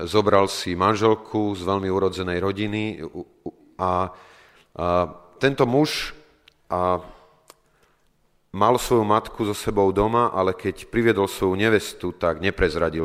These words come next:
že je jeho matkou, ale ju vydával za svoju služobnú. A, a viete si predstaviť, koľko bolesti tá matka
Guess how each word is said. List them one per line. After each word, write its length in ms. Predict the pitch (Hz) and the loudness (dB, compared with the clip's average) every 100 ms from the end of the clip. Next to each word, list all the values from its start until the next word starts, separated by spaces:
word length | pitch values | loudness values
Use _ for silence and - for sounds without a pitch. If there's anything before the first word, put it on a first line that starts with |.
| 80 | -2
že 140 | 82 | -2
je 260 | 78 78 80 | -2 -2 -4
jeho 120 | 78 | -4
matkou, 380 | 80 78 - - - _ _ _ _ _ _ _ _ _ _ - | -6 -6 -8 -10 -12 _ _ _ _ _ _ _ _ _ _ -8
ale 560 | 78 85 85 85 85 | -2 0 4 4 2
ju 160 | 71 87 | 0 -4
vydával 540 | 95 95 85 82 82 | 0 2 4 4 2
za 80 | 85 | 0
svoju 320 | - 85 80 | -4 -2 -2
služobnú. 520 | 80 82 80 80 - - - - _ _ _ 277 _ _ _ _ _ _ _ _ _ _ _ - | -2 -6 -2 -4 -6 -18 -20 -20 _ _ _ _ _ _ _ _ _ _ _ _ _ _ _ -10
A, 320 | 76 78 78 | -6 -4 -4
a 100 | - | -2
viete 160 | 95 92 | -2 -2
si 160 | - 78 | -6 2
predstaviť, 560 | 98 - 90 76 - | 2 2 2 0 0
koľko 240 | 85 85 80 | -2 0 0
bolesti 640 | 82 82 78 - - 87 - - - _ _ - | 2 2 0 -8 -6 -6 -8 -20 -20 _ _ -6
tá 160 | 80 | -2
matka 480 | 80 80 - 85 80 | -2 -4 0 2 2